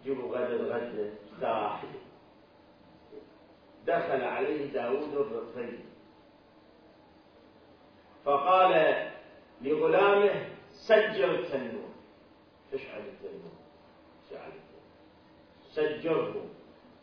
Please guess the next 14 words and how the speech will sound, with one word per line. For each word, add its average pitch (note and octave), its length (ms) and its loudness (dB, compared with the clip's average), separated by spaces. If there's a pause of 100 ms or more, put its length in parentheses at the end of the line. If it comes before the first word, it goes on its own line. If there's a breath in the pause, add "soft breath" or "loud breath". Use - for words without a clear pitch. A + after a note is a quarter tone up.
(100)
خلى A2+ 240 -4
بعد G2+ 260 -8
حطب. - 400 -14 (360)
سجره، C#3+ 760 -2
سجره، C3+ 760 -2
سجره، D#3+ 560 -2
إلى D3+ 180 0
أن D3+ 180 -4
صار F#3 800 0 (1500)
التنور B2+ 1080 -4 (640)
من C3 220 0
الحرارة B2 1160 0
ومن B2+ 320 -6
الفحم B2 640 -2